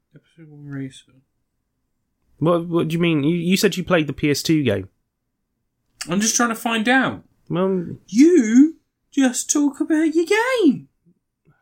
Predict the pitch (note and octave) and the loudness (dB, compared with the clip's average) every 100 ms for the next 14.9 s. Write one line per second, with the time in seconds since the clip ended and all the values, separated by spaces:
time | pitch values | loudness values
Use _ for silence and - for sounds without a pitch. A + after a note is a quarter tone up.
0 | _ - G3 G#3+ A3 A3 A3 A3 G#3 F#3+ | _ -10 -8 -2 0 0 0 0 0 -2
1 | F#3 F#3 A2+ - D#3 E3 E3 - F3 F3 | -2 0 -2 -2 -6 -4 -4 -2 -4 -4
2 | B2 G#2 - G#2+ D3+ B2 A#2 C3 C3+ A#2+ | -6 -6 -8 -8 -8 -8 -6 -6 -4 -6
3 | A#2 A2+ A2 - - - - - D#3 E3 | -10 -12 -12 -14 -16 -20 -20 -10 -8 -4
4 | D#3 - C#3 B2 - C#3 - C#3 D3 D#3+ | -6 -4 -4 -6 -8 -16 -16 -4 0 2
5 | C3+ C3 C3+ D3 E3+ C#3 B2+ - A#2 G#2+ | 2 2 0 -2 -2 -2 -2 -4 -2 -2
6 | - A#2+ A#2+ A2+ - A#2+ F#2+ C#3+ B2 B2 | -4 -4 -4 -2 -2 -2 -2 0 0 0
7 | A#2 G#2+ G#2 G2+ G2 - _ - - A2+ | 0 0 -2 -2 -6 -10 _ -8 -2 0
8 | G#2+ G2+ - _ _ _ _ - - D3 | 0 -4 -10 _ _ _ _ -4 -2 0
9 | A2 G2 - B2 A2 G#2+ A2 G#2+ G#2 G2+ | 0 0 0 0 0 -2 -2 -2 -2 -2
10 | G2 - - G#2+ - - - G#2 G2+ G#2 | -4 -8 -6 -4 -4 -10 -4 -2 -2 -2
11 | G#2+ - G2+ - G3 F#3+ - G#2+ G#2 G2 | -2 -2 -4 -4 -6 -8 -8 -4 -2 -2
12 | G2+ G2 - - - G#2+ G2+ G2 - - | -4 -8 -12 -10 -8 -8 -8 -8 -10 -16
13 | _ _ _ _ - B2 A#2+ A2 G2+ G2+ | _ _ _ _ -4 -2 -2 -4 -4 -6
14 | G2 G2+ - G#2 G2+ G2+ G2+ G#2+ G#2+ | -4 -6 -6 -6 -6 -6 -6 -8 -10